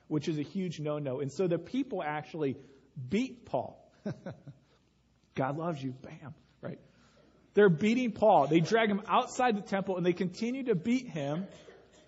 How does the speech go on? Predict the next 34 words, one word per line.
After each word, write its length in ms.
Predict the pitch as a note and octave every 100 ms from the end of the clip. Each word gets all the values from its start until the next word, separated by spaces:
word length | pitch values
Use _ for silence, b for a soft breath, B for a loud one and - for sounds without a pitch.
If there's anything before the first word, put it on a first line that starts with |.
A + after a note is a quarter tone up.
| _ _ _ _ _ _ _ _ _ _
because 320 | G3 G3+ F3
they 100 | F#3+
want 220 | F3 G3+
to 60 | F#3
kill 80 | -
him, 600 | - _ _ _ _ -
because 360 | - F3 E3 -
they 160 | F3+ F#3+
think 320 | - F#3+ F3+
he 140 | F#3+
has 180 | E3+ D3
brought 400 | C3+ E3 F#3 F#3
a 40 |
Gentile 840 | D#3 - F#3+ G3 C#3+ A#2+ A#2 B2 - - _ _ _
into 380 | F3 F3 - D#3+
these 300 | C#3 C3+ -
courts. 420 | - A#3+ G#3 -
And 100 | C3+
so 180 | - F3
it 60 | F3
was 160 | D#3+
a 60 | D#3+
dividing 540 | D3 C#3+ F3 G#3+ G#3
wall 240 | D#3+ D#3+ D3
of 100 | -
hostility. 640 | D3 - - F#3 C#3 A#2 B B
He 160 | - G3
ends 200 | A#3 G3+
up 180 | F3+ D#3
getting 280 | F#3 E3+ D#3
rescued 440 | F3 F#3+ G3 D#3
by 140 | C#3+
Roman 340 | C3+ D#3 E3 C#3+
soldiers 800 | - E3 E3 C3+ B2 A#2+ B2